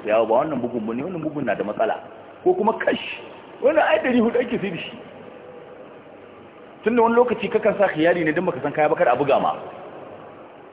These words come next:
Kowane kaya akwai masu ilimin shi. In ba masu ilimin shi ka samu ba, kai sai ka zo da dogon riga shi kenan sai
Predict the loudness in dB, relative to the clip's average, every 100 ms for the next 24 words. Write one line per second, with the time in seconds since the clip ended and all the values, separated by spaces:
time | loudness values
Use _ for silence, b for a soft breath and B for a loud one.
0 | -20 -2 2 4 2 4 6 8 6 4
1 | 0 -8 -4 0 2 2 2 2 0 -4
2 | -8 -14 -16 -16 -18 -18 -18 -18 0 2
3 | 4 4 2 0 0 0 0 2 2 4
4 | 4 6 4 0 -10 -12 -4 2 4 4
5 | 4 4 4 2 2 2 0 -2 -2 -2
6 | 0